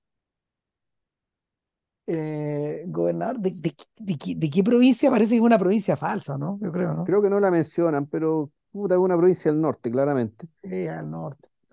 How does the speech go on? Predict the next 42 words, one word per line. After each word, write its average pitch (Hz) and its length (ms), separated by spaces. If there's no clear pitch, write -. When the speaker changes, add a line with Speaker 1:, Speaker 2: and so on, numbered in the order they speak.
Speaker 2:
Ponte, 190 280
Speaker 1:
Claro. - 20
Speaker 2:
creo, 247 220
¿no? 226 220
Creo 294 180
que, 269 140
creo 202 160
que 320 80
es 240 100
Durango, 151 520
weón. 104 240
Speaker 1:
Puta, - 360
no 165 160
sé, 156 280
weón. 110 220
Pero, 160 400
pero 160 240
el, 156 80
Speaker 2:
Pero 170 220
Speaker 1:
el 175 80
asunto 202 280
Speaker 2:
es 220 100
el 226 80
estado 240 400
más 240 160
callamperro 196 580
de 127 60
México, 120 440
¿cachai? 147 380
Más 156 240
Speaker 1:
Claro. - 80
Speaker 2:
pobre, 156 340
más 151 200
violento, 147 500
weón, 143 200
¿cachai? 147 320
Es 131 140
lo 135 80
peor 151 200
de 151 60
lo 143 100
peor. 131 260